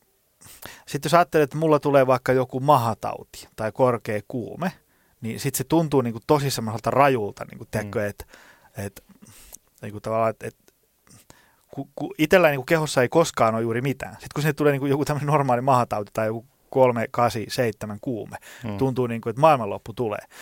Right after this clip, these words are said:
Speaker 2: Mm.
Speaker 1: Niin, niin sitten ajatellen toi sun, mitä sulle kävi, niin, niin miltä se niinku, miltä se niinku tuntuu, kun mä,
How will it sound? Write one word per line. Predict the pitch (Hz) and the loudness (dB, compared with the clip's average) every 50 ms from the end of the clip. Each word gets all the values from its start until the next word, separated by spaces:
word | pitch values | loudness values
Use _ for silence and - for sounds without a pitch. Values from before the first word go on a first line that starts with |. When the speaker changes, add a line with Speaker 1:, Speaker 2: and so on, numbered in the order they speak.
| - - | -10 -6
Speaker 2:
Mm. | 120 110 101 92 85 | -6 -6 -6 -6 -4
Speaker 1:
Niin, | 123 123 113 _ _ _ _ _ _ _ _ _ _ _ _ _ _ _ _ _ _ _ - - - _ _ - | -4 -4 -4 _ _ _ _ _ _ _ _ _ _ _ _ _ _ _ _ _ _ _ -20 -20 -20 _ _ -8
niin | 120 - | -6 -4
sitten | 151 139 - 147 - - | -4 0 0 0 2 6
ajatellen | 147 156 156 - 156 147 147 139 135 - - - | 6 4 6 4 4 4 4 2 2 0 -6 -2
toi | 143 143 139 131 | 2 2 2 2
sun, | - 185 180 170 156 131 - _ _ _ _ _ _ _ _ _ | 2 0 0 0 -2 -6 -10 _ _ _ _ _ _ _ _ _
mitä | - 131 131 139 | -6 -2 -2 0
sulle | - 202 190 156 123 - - | 2 2 2 2 2 0 0
kävi, | 123 113 107 110 113 - - | -4 -4 -2 -4 -6 -8 -10
niin, | 110 113 113 110 110 - _ - _ _ _ _ _ - | -10 -8 -8 -8 -10 -12 _ -20 _ _ _ _ _ -12
niin | 120 120 117 - - _ _ _ _ _ - - - - - - - - | -12 -12 -12 -14 -18 _ _ _ _ _ -20 -20 -20 -20 -20 -10 -4 -4
miltä | 202 262 269 269 | -2 -2 0 -2
se | 247 - 185 | -2 -2 -4
niinku, | 165 151 139 - 131 123 - _ _ _ _ _ _ _ _ _ _ _ _ _ _ _ _ _ _ | -6 -6 -8 -8 -10 -10 -12 _ _ _ _ _ _ _ _ _ _ _ _ _ _ _ _ _ _
miltä | - 202 254 254 233 | -4 -2 0 0 0
se | - | -2
niinku | 190 170 151 143 - | -2 -6 -6 -4 -2
tuntuu, | - 170 160 143 | -2 -2 -2 -2
kun | 135 147 | -4 -2
mä, | 175 - | -2 -2